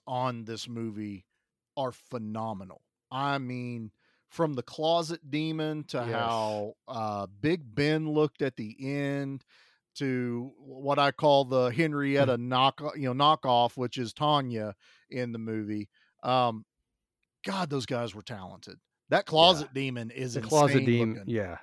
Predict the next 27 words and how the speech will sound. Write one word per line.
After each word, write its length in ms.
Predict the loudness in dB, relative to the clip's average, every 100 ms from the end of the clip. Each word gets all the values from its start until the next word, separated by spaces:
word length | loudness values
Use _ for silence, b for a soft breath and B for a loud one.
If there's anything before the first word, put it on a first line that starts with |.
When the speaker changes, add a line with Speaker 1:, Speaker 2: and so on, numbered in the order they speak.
| _ -12
Speaker 2:
it 220 | -8 -6
is. 340 | -6 -8 -8
It 160 | -4 -4
is 140 | -4
something 320 | -8 -8 -8
else. 420 | -10 -12 -14 -18 _ _ -2
Speaker 1:
And 280 | 0 0 -2 _ _ _ _ -2
if 180 | -2 0
you 120 | -4
watch 420 | 0 2 2 0
this, 200 | -4 -4
you 120 | -2
haven't 240 | -2 -2 -2
watched 260 | -4 -4
it 100 | -10
for 140 | -6 -4
a 40 |
while, 200 | -2 -4
pause 500 | -4 4 6 6 4
it. 120 | -14 _ b b -2
Pause 280 | 2 4
it 120 | 2 -2
when 120 | -6
it 160 | -6
pops 400 | -6 0 0 0
out. 240 | -4 -4 -6
You, 320 | -8 -8 -10